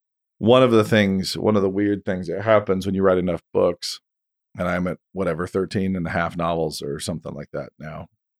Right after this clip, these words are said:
fourteen, I don't know, is that quotes get pulled and used all over the place.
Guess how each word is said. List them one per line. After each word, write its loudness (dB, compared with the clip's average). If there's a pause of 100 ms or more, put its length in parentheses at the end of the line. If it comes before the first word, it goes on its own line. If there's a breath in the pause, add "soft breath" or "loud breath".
fourteen, -8
I -8
don't -6
know, -10 (560)
is 2
that -2
quotes 2
get -8
pulled 0
and -4
used -6
all -2
over -6
the -10
place. -12